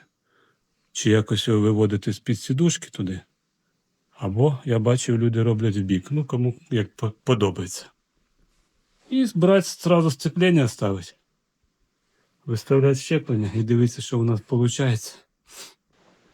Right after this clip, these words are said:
Так, ну що ж, нове щеплення поставив. Та ти що? Підшипник старий залишив,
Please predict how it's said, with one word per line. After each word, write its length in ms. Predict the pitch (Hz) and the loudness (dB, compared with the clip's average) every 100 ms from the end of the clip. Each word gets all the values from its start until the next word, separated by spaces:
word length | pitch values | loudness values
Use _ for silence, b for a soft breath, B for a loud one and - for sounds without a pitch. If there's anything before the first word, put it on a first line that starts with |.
| - | -12
Так, 280 | - 110 101 | -4 -4 0
ну 240 | 110 117 | 0 -2
що 240 | - 113 | -2 -4
ж, 60 | 98 | 0
нове 300 | 107 107 101 | 2 2 0
щеплення 600 | - - - - 107 95 | -4 -6 -6 -6 -6 -6
поставив. 580 | 87 117 - 98 92 90 | -4 -6 -4 -6 -6 -6
Та 120 | - | -6
ти 140 | 117 113 | -6 -8
що? 260 | - 92 - - _ _ b b b b b b _ - | -10 -12 -14 -20 _ _ b b b b b b _ -2
Підшипник 520 | 127 - 151 139 123 | 0 2 0 0 -2
старий 320 | - 127 160 | 2 2 2
залишив, 640 | 139 120 110 98 - 92 | 2 2 2 -2 -4 -8